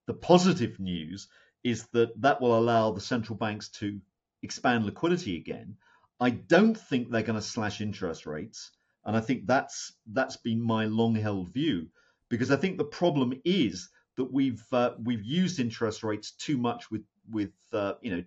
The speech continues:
or too much too often, and we've let interest rates fall to ridiculously low levels.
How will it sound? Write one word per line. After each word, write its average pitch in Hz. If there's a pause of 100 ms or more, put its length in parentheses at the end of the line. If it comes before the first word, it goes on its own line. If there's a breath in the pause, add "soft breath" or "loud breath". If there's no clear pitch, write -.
(180)
or - (120)
too 151
much 131
too 117
often, 120 (280 soft breath)
and 120
we've 117
let 139
interest 120
rates 107
fall 127
to 107
ridiculously 113
low 104
levels. 110